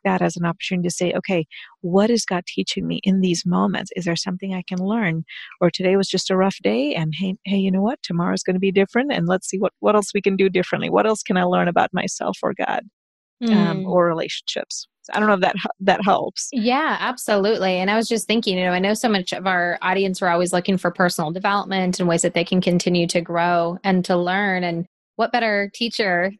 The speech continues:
Speaker 2: than the Holy Spirit and Jesus, you know, when you're having these moments and you're having these days to really think, "Okay, what, what am I supposed to be <laughs> learning today?" And I think sometimes even just seeking,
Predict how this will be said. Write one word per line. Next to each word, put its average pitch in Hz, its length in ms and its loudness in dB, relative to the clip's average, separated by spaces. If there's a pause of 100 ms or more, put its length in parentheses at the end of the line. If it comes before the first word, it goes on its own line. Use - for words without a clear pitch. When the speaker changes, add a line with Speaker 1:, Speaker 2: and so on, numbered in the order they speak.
(120)
Speaker 2:
than 190 80 4
the 190 80 4
Holy 190 180 4
Spirit 190 320 0
and 180 180 0 (160)
Jesus, 196 600 0
you 180 100 0
know, 180 80 4
when 180 140 4
you're 180 100 2
having 196 260 2
these 175 200 2
moments 156 400 0
and 175 40 -2
you're 170 120 -2
having 196 240 2
these 185 200 2
days 156 260 -2
to 180 60 -4
really 175 200 2
think, 202 320 0 (100)
"Okay, 180 220 -2
what, 185 260 2 (160)
what 214 160 2
am 262 80 0
I 294 80 -4
supposed 285 240 0
to 233 60 -2
be 254 140 4
<laughs> - 20 4
learning 233 340 2
today?" 180 460 0 (340)
And 185 340 0
I 202 60 0
think 240 220 0
sometimes 254 320 2
even 196 180 4
just 180 260 0
seeking, 277 640 0